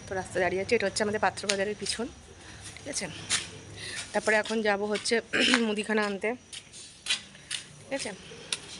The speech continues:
চলো দেখাবো তোমাদের। দেওয়া আছে মুদিখানা দোকানে, তো স্লিপ অনুযায়ী মাল দিয়ে রাখবে, আমরা নিয়ে নেবো, আমি নিয়ে নেবো। মাকে আর আস-, যেতে দিলাম না,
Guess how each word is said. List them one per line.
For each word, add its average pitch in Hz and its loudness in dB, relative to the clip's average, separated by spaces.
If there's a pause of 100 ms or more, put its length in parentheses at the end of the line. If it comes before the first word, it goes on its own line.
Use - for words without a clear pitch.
(640)
চলো 196 4
দেখাবো 190 2
তোমাদের। 185 2 (1700)
দেওয়া 262 8
আছে 262 2
মুদিখানা 240 0
দোকানে, 226 -2 (400)
তো 196 2
স্লিপ 214 2
অনুযায়ী 214 4 (500)
মাল 220 6
দিয়ে 226 6
রাখবে, 226 6
আমরা 240 4
নিয়ে 196 0
নেবো, 151 0 (600)
আমি 269 6
নিয়ে 214 2
নেবো। 175 0
মাকে 208 4
আর 233 8
আস-, - 0
যেতে 247 6
দিলাম 247 6
না, 254 6